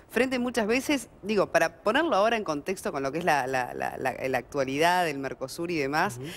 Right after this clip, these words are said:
Speaker 1: este, lo que ha, mm, sugerido también el tema dime-, dimensional de los territorios, eh, muchas veces en esas ambiciones, ¿no? Y hasta el día de hoy lo seguimos padeciendo de alguna forma.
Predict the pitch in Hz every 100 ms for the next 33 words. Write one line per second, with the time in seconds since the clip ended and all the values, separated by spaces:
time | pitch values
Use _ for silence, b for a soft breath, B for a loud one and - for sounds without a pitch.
0 | B - 156 - 151 139 151 151 170 196
1 | 269 220 156 156 147 139 - 170 160 170
2 | 233 214 165 185 214 175 214 220 156 160
3 | 143 - 147 147 151 143 156 220 311 170
4 | 135 135 151 143 139 165 175 196 214 B
5 | B - 156 180 214 196 220 202 175 185
6 | 196 160 147 147 285 330 151 135 170 262
7 | 175 170 156 151 165 247 202 165 175 240
8 | 302 B B 160 160 170 185 165 139 135
9 | - 214 139 127 127 131 131 135 123 120